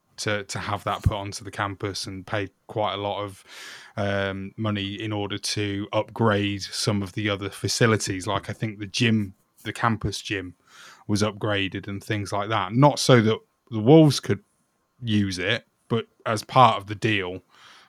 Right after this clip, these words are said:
they had to also, uh, upgrade the student gym. Um, I, I just wonder whether, you know,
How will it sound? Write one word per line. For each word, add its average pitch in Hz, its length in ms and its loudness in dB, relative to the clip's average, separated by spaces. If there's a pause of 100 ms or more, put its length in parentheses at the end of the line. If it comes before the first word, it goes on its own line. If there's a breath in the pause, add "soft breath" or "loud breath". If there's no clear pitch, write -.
(140 soft breath)
they 101 160 0
had 98 240 -2
to 104 120 -6
also, 95 540 -4
uh, 92 200 -4
upgrade 98 480 -6
the - 60 -12
student 92 540 -6 (640)
gym. 101 400 -6 (880)
Um, 117 480 6 (1500 soft breath)
I, 156 240 6
I - 40 8
just 170 260 6
wonder 160 280 12
whether, 135 380 10
you 160 140 8
know, 139 200 6